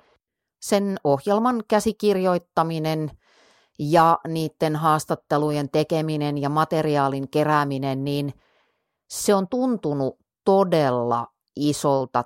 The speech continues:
tehtävältä. Ja tässä on ollut kaista-aika täynnä muutenkin, niin erityisesti sen rinnalla musta on tuntunut, en mä tiedä, tuhat viisisataa kertaa, kun mä oon ajatellut, että no niin,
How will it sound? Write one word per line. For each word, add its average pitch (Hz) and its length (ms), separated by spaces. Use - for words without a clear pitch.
tehtävältä. 151 920
Ja 151 300
tässä 180 340
on 170 80
ollut 165 320
kaista-aika 160 920
täynnä 139 440
muutenkin, 220 760
niin 156 640
erityisesti 170 760
sen 165 300
rinnalla 139 680
musta 135 440
on 131 140
tuntunut, 131 600
en 139 120
mä 139 140
tiedä, 143 320
tuhat 170 380
viisisataa 160 600
kertaa, 131 420
kun 151 140
mä 151 60
oon 147 100
ajatellut, 139 480
että - 140
no 143 40
niin, 147 180